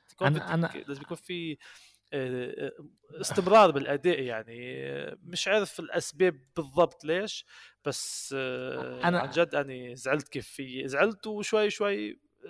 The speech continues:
Speaker 1: يعني عتبان عليها.
Speaker 2: أنا، أنا عندي، عندي شوي هيك كتير، بس ال-، آه، إحنا، إحنا، إحنا مرات م-، م-،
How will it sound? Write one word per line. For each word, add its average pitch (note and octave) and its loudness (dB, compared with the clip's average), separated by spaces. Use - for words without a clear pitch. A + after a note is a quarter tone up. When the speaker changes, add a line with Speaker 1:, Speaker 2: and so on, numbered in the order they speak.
Speaker 1:
يعني F#3 2
عتبان D#3+ 2
عليها. B2 -4
Speaker 2:
أنا، D#3 -4
أنا E3+ 0
عندي، C#3+ 2
عندي B2+ 4
شوي A2+ 2
هيك G#2+ 0
كتير، G2 -2
بس F2 -10
ال-، F2+ -10
آه، F#2+ -10
إحنا، C3 -2
إحنا، A#2 -2
إحنا A#2 -4
مرات A2+ -2
م-، G#2+ -6
م-، G2+ -10